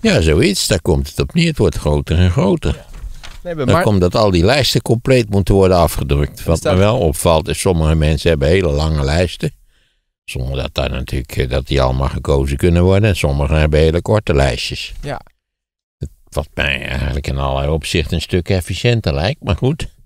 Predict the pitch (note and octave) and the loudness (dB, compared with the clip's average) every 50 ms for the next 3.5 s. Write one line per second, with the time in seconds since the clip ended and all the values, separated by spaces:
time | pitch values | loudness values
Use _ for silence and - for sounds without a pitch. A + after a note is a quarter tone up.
0 | _ _ _ _ _ _ _ _ _ - - - G#2 G#2 A2+ C#3 C#3 - C#3 - | _ _ _ _ _ _ _ _ _ -8 -4 -2 0 2 2 2 0 0 -2 -6
1 | - - D#3 D#3 C3+ G#2+ C#2+ C2+ G2+ A2 A#2 A#2+ B2 B2 A#2+ A#2 G2 G2+ A2 A2 | -4 -2 -2 0 0 0 -2 -4 -2 0 2 2 2 2 2 2 2 2 2 2
2 | A#2 A#2 A2 G#2 G2 E2 - D#2+ C#2+ F2+ G2+ B2 D3 - - D3 B2+ A#2 A2+ G#2+ | 2 2 2 2 2 2 0 0 2 2 2 2 0 0 0 0 0 0 0 0
3 | G#2+ G#2 F2+ - G#2 G2 F#2+ G2+ G2+ | 0 0 0 0 2 2 2 2 0